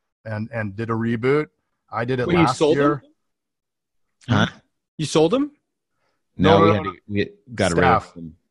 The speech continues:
Speaker 1: Yeah.
Speaker 3: staff, yeah.
Speaker 2: Oh, okay.
Speaker 3: Yeah.
Speaker 2: I was like,
Speaker 1: Yeah,
Speaker 2: "Wow,
Speaker 1: so
Speaker 2: that's
Speaker 1: we
Speaker 2: a lot of change."
Speaker 1: Yeah, I mean,
Speaker 3: <laughs>
Speaker 1: fairly recently, we've both done a reboot with staff, and, and,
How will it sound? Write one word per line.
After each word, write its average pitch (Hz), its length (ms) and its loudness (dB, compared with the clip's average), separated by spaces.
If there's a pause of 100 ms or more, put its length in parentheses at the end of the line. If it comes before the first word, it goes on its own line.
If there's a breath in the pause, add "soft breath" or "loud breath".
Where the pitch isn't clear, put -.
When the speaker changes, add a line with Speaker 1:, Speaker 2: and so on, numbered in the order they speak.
(120)
Speaker 1:
Yeah. 101 180 -12 (200)
Speaker 3:
staff, 78 500 -8
yeah. 78 240 -4
Speaker 2:
Oh, 175 380 -4
okay. 123 220 -14 (160)
Speaker 3:
Yeah. 76 340 -6
Speaker 2:
I - 20 -16
was 139 120 -18
like, 131 80 -20
Speaker 1:
Yeah, 160 80 -4
Speaker 2:
"Wow, 160 60 2
Speaker 1:
so 147 100 0
Speaker 2:
that's 165 140 0
Speaker 1:
we - 60 -14
Speaker 2:
a - 40 -16
lot - 80 -20
of - 220 -20
change." 135 260 -20 (840)
Speaker 1:
Yeah, 185 240 4
I 170 100 4
mean, 180 200 0
Speaker 3:
<laughs> - 40 -14
Speaker 1:
fairly 214 300 4
recently, 180 540 0
we've 175 240 2
both 165 260 4
done 160 200 4
a 139 60 4
reboot 127 560 0
with 123 160 -8
staff, 123 520 -2
and, 120 160 -10
and, 127 340 -4